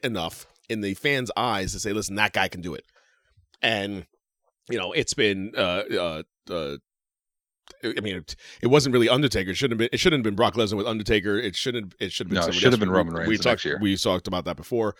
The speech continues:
Speaker 1: But my point being is that there's always someone else that will come along, like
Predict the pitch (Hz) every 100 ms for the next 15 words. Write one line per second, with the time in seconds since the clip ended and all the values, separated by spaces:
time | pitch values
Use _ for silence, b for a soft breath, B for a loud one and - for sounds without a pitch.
0 | b b b 147 147 120 135 151 131 101
1 | 95 95 - 110 107 139 165 135 - 135
2 | 131 110 110 92 107 92 92 - 107 -
3 | 117 - 135 113 110 104 90 90 - _
4 | _ 110 120 127